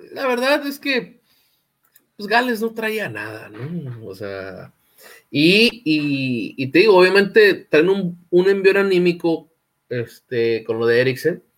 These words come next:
pero bueno, yo casi me atrevería aquí a decir y afirmar que no les va a alcanzar con todo ese envión para ser finales, pues, es ser campeón de la, de la Eurocopa. Digo, uno nunca sabe, ¿no? Solamente que luego me digan,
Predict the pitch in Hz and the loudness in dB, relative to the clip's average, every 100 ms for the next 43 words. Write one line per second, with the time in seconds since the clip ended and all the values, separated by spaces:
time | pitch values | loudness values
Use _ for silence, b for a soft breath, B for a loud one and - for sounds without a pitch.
0 | _ _ _ _ _ _ _ _ 143 135 | _ _ _ _ _ _ _ _ 2 4
1 | 135 131 131 127 123 123 - - _ _ | 4 2 4 2 2 0 -2 -6 _ _
2 | _ 135 127 120 131 123 _ 123 131 127 | _ -6 -4 -2 -2 -4 _ -6 -4 -8
3 | - 110 110 120 - 127 123 131 127 117 | -4 -2 0 0 -2 -4 0 0 0 0
4 | 123 139 127 - 120 131 139 131 135 147 | 0 -2 -4 -6 -6 -2 0 4 4 4
5 | 131 117 151 123 120 - - 120 120 127 | 2 0 -2 0 -2 -6 -8 -2 0 0
6 | 123 131 123 117 135 123 - 110 101 127 | 0 0 0 0 0 0 0 -4 -4 -4
7 | 117 104 113 107 - _ _ 104 104 113 | -2 -2 -2 -4 -12 _ _ -12 -4 -4
8 | 117 - 127 123 147 156 156 123 120 123 | -2 0 0 2 -2 2 2 0 0 0
9 | 104 107 113 110 113 135 170 156 139 170 | -2 -2 -2 0 -2 -2 0 2 4 6
10 | 185 190 196 180 175 180 175 175 175 170 | 6 4 2 2 6 6 6 4 2 2
11 | 175 147 151 156 156 156 151 | 0 0 4 4 6 4 4